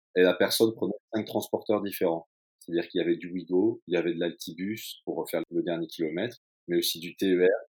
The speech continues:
Blablabus et, euh, du T G V. Donc, en un seul trajet, il avait trois transporteurs aller, trois transporteurs retour, donc cinq transporteurs en tout.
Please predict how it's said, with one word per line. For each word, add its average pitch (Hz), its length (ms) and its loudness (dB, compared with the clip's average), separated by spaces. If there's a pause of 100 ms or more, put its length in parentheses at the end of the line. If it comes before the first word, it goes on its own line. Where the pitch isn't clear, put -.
(120)
Blablabus 90 800 2 (120)
et, 104 200 4
euh, 92 240 6
du 90 160 -4
T 98 140 0
G 92 180 2
V. 82 160 -2 (320)
Donc, 90 160 -2 (100)
en 95 140 2
un 110 100 4
seul 113 220 2
trajet, 104 360 6
il 113 80 4
avait 87 180 2
trois - 180 0
transporteurs 98 560 0
aller, 95 180 4
trois 95 160 0
transporteurs - 540 -4
retour, 110 340 -4 (220)
donc - 140 -6
cinq 123 200 0
transporteurs 113 540 2
en 92 80 0
tout. 123 200 -6